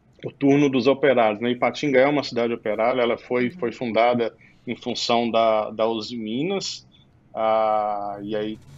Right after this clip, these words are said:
Speaker 1: tudo que se tinha de, de hospital, colégios, et cetera, girava em torno da, da Uzi Minas. Então, a, as nossas aulas começavam, se não me engano, era sete e quinze da manhã, começava a aula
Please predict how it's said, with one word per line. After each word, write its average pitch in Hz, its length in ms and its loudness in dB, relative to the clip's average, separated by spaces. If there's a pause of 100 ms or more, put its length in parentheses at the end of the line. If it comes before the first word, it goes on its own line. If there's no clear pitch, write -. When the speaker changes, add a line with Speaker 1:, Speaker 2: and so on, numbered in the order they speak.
(100)
Speaker 1:
tudo 127 220 -8
que - 80 -14
se 120 100 -12
tinha 117 300 -8
de, 104 320 -4
de 101 100 -8
hospital, 98 1120 2
colégios, 107 680 -2
et 104 160 -10
cetera, 110 420 -6
girava 120 540 2
em 120 60 -6
torno 117 440 -8
da, 117 340 0
da 110 140 -4
Uzi 113 220 -4
Minas. 107 500 -12 (380)
Então, 120 320 0
a, 127 220 0
as 113 80 -6
nossas 127 360 -2
aulas 120 400 0
começavam, 120 680 -6
se - 160 -16
não 113 80 -8
me 113 40 -8
engano, 123 220 -6
era 117 140 -2
sete - 440 -6
e - 40 -20
quinze 123 260 -4
da 113 80 -4
manhã, 110 420 -4
começava 110 460 -2
a 107 60 2
aula 127 500 0